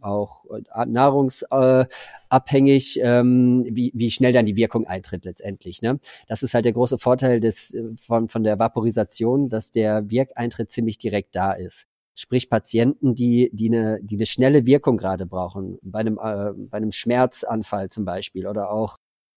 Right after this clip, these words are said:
äh, A-D-H-S-Patienten, die sich jetzt gerade konzentrieren müssen zum Beispiel. Also die, die, die jetzt eine sofortige Wirkung haben, die auch steuerbar ist. Das kommt bei Patienten dann meistens gut an.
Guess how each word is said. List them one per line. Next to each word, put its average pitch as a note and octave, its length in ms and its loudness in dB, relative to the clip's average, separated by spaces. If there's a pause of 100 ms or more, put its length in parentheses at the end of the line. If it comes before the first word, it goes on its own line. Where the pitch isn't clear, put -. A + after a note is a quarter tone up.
äh, G2+ 80 -8
A-D-H-S-Patienten, A#2 1200 0
die G#2+ 160 -2
sich A2+ 200 -4
jetzt B2+ 200 0
gerade A#2+ 280 0
konzentrieren A#2+ 760 0
müssen G2 300 -8
zum G2 160 -8
Beispiel. F#2 420 -6
Also G2 200 -4
die, G#2+ 240 -2 (340)
die, A2+ 200 0
die G#2+ 140 -4
jetzt B2+ 280 4
eine A#2+ 80 0
sofortige A#2+ 520 2
Wirkung C3+ 340 2
haben, B2+ 260 2
die A#2 180 0
auch A2 380 -2 (440)
steuerbar A2 720 6
ist. C#3+ 360 -2 (440)
Das - 180 -10
kommt B2+ 180 2
bei A#2+ 100 4
Patienten A#2+ 480 0
dann A2 200 2
meistens A2+ 400 -2
gut G#2+ 200 -6
an. F2+ 160 -12